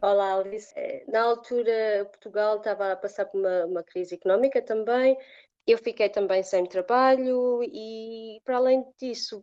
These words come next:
pensei assim, se calhar é uma boa oportunidade de ir até a outro país e ver como é que funciona nos outros países. E a oportunidade surgiu, talvez por estar aberta a essa situação,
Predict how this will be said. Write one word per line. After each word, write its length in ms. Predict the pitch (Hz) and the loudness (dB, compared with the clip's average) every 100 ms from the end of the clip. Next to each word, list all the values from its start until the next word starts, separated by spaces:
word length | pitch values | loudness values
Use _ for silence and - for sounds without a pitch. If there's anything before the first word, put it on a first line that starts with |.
| _ | _
pensei 380 | 262 247 254 | -18 -6 -4
assim, 260 | 247 - 240 | -4 -2 -4
se 80 | - | -4
calhar 300 | 269 359 392 | -8 -4 -4
é 60 | |
uma 160 | 330 240 | -2 -2
boa 240 | 220 202 | 0 0
oportunidade 680 | 202 - 202 202 196 190 185 175 | 0 -2 -6 -6 -4 -4 -6 -12
de 400 | 180 190 185 - - | -10 -8 -8 -8 -2
ir 180 | 190 185 | 2 2
até 600 | 185 190 180 175 170 - - | 2 2 4 4 0 -6 -4
a 80 | - | 0
outro 400 | 185 190 190 - - | 4 4 2 -4 -4
país 420 | 180 175 180 175 | -2 -2 -2 -4
e 80 | 160 | -4
ver 100 | 190 | -2
como 220 | 185 196 | -2 0
é 60 | 175 | 0
que 100 | - | 0
funciona 560 | 202 180 - 180 175 180 | -2 0 2 2 2 -2
nos 260 | 175 170 | -4 -4
outros 220 | 165 165 | -6 -6
países. 580 | - 175 170 175 165 - - - - - | -4 -4 -2 -4 -4 -8 -10 -18 -18 -2
E 160 | 220 | 2
a 140 | 226 226 | 2 2
oportunidade 680 | 233 254 254 247 233 233 | 0 2 4 4 2 0
surgiu, 680 | - 220 202 226 254 269 254 _ _ | -10 -10 -6 -4 -2 -4 -8 _ _
talvez 320 | 208 202 208 | -2 0 -2
por 140 | - 196 | -4 -10
estar 300 | - 190 190 | -6 -4 -2
aberta 360 | 190 190 190 | 0 0 0
a 260 | 185 180 180 | -2 0 0
essa 680 | 180 180 180 - 175 180 | 0 0 -4 -8 -6 -6
situação, 680 | 175 170 170 170 196 233 233 | -4 -4 -2 0 2 2 -2